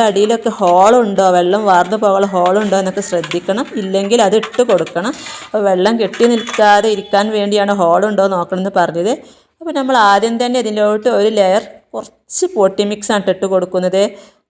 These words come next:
കുറച്ച് മാത്രം ഇട്ട് കൊടുത്താൽ മതി. എന്തിനാന്ന് വെച്ചാൽ നമ്മുടെ ഉണങ്ങിയ ഇല പെട്ടെന്ന് കമ്പോസ്റ്റായി കിട്ടാൻ വേണ്ടിയിട്ടാണ് കുറച്ച് പോട്ടി മിക്സ് ഇങ്ങനെ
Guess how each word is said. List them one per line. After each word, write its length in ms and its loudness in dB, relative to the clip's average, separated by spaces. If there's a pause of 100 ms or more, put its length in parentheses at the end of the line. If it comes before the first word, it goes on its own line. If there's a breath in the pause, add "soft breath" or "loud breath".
(160)
കുറച്ച് 580 -6
മാത്രം 260 -2
ഇട്ട് 200 -4
കൊടുത്താൽ 440 -2
മതി. 180 0
എന്തിനാന്ന് 380 -4
വെച്ചാൽ 300 -2
നമ്മുടെ 300 0 (100)
ഉണങ്ങിയ 380 -4
ഇല 80 4 (100)
പെട്ടെന്ന് 520 -4
കമ്പോസ്റ്റായി 640 -2
കിട്ടാൻ 300 -6 (120)
വേണ്ടിയിട്ടാണ് 540 -4 (680 loud breath)
കുറച്ച് 340 -6
പോട്ടി 320 0
മിക്സ് 280 -8
ഇങ്ങനെ 200 -2